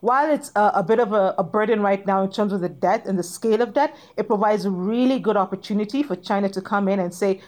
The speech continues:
"We need to be responsible in terms of how we manage this issue going forward." So there's scope for a lot of collaborative opportunity that I think will be useful for the continent, and that will improve brand China.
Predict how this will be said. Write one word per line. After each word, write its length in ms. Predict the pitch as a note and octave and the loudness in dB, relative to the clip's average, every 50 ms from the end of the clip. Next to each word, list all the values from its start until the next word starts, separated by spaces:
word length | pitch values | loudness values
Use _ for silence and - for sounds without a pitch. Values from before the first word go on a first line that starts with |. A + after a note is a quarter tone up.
| - _ - | -20 _ -6
"We 120 | F3+ A3+ | -2 0
need 160 | G#3 A3 A3+ A3 | 0 0 0 -2
to 80 | - E3+ | -4 -2
be 80 | G3 | 0
responsible 640 | G3 G3 F#3 - - - G3+ F#3+ G3+ G3 - G#3 C#4 | 0 0 0 -2 -2 0 0 0 0 0 -2 0 0
in 120 | B3+ G#3+ G3 | 0 0 -2
terms 220 | - G#3 G#3 F#3+ | -2 -2 -2 -2
of 80 | F#3 F#3 | -2 -4
how 220 | - - F#3 F#3+ | -4 -2 0 0
we 140 | F#3+ G3 F#3+ G3 - | 0 0 -4 -6 -8
manage 380 | - F3+ F#3 F#3+ F#3+ F#3+ F#3 D3+ | -6 -2 0 0 0 0 -2 -2
this 200 | F3 F#3 F3+ - | -4 -6 -4 -4
issue 240 | F#3+ F#3 - - G3+ | -8 -8 -6 -6 -6
going 260 | D#3+ E3+ F3+ F3+ E3+ | -2 -2 -2 -2 -2
forward." 340 | E3 - - F#3+ F3 F3+ F3+ | -4 -6 -2 -2 -2 -2 -2
So 240 | - A3+ G#3 G3+ G3+ - - - - | -2 -2 -2 -2 -2 -8 -12 -4 0
there's 180 | G#3+ A3+ A3 | 0 0 0
scope 360 | - - - - B3 - - - - - | -2 -4 -2 0 0 0 -2 -4 -10 -4
for 100 | - G3 | -2 -2
a 40 | F#3+ | 0
lot 220 | G3+ G3+ G3+ G#3 | 2 2 2 0
of 120 | G3+ - | 0 -4
collaborative 500 | - - F#3+ F#3+ F#3+ F#3 G3 F#3+ - F3+ | -4 -2 0 0 0 0 -2 -4 -4 -2
opportunity 560 | F3+ E3+ E3+ F#3 F3 - A3+ G#3 G3+ F#3+ G3 G3 | 0 -2 -2 -2 -6 -4 -2 -2 -2 -2 -4 -4
that 160 | D#3+ F3+ E3 | -4 -2 0
I 100 | E3+ F3+ | 0 -2
think 280 | F#3+ - G3 F#3+ F#3+ | -2 -2 -6 -4 -4
will 80 | F3+ E3+ | -4 -6
be 100 | E3+ F#3+ | -4 -4
useful 480 | F3 G3 G#3+ G3 - - E3+ D#3+ D#3 - - - _ | -4 -4 -4 -6 -6 -6 -6 -6 -6 -8 -12 -20 _
for 160 | - A3 A3 | -2 -2 0
the 100 | G#3+ G3+ | 0 0
continent, 640 | G3 - A#3 B3 D#4 F4 - G#3+ G3 F#3 B3+ D4+ - - - - - | -2 -2 0 0 0 0 -2 -2 -2 -2 -4 -6 -8 -14 -16 -8 -4
and 120 | A3 A3+ | -2 0
that 160 | A#3+ A#3 A#3 | 0 0 0
will 100 | A3+ A3+ | 0 0
improve 420 | B3 B3 B3 - B3 B3+ C4 G#3+ - | 0 0 0 0 0 0 0 0 -2
brand 240 | F#3 D#3 E3+ F#3+ - | -2 -4 -4 -4 -4
China. 400 | - G#3 A#3 A#3 F#3+ - - | -4 -4 -4 -4 -6 -8 -12